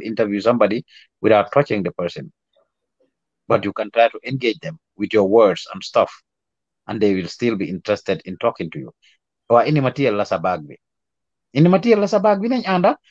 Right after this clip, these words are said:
Da nga yakamti kay bag yaa ngi diis ak yow. Ini material la bena bag bi. <laughs> Nga tiyel ko bena bag bi, tiyel ko mic bi. I mean, muy wax ak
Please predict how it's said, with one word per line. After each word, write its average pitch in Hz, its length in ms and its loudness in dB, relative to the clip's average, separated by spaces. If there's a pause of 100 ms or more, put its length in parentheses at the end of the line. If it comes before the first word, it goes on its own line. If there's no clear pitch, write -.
(120)
Da 208 120 2
nga 247 120 0
yakamti 160 440 2
kay 151 200 2
bag 185 240 0
yaa 175 120 -2
ngi 180 120 -6
diis 170 240 -6
ak 147 160 -2
yow. 101 200 -2 (280)
Ini 220 160 0
material 214 360 2
la 190 80 2
bena 185 240 0
bag 190 280 -4
bi. 92 80 -16 (800)
<laughs> - 80 -6
Nga 214 240 4
tiyel 220 180 2
ko 165 100 2
bena 156 240 2
bag 147 280 2
bi, 294 80 -6
tiyel 185 320 -2
ko 170 80 0
mic 156 320 -2
bi. 160 80 -4 (500)
I 151 100 0
mean, 151 160 2
muy 165 160 2
wax 160 200 2 (100)
ak 147 140 -4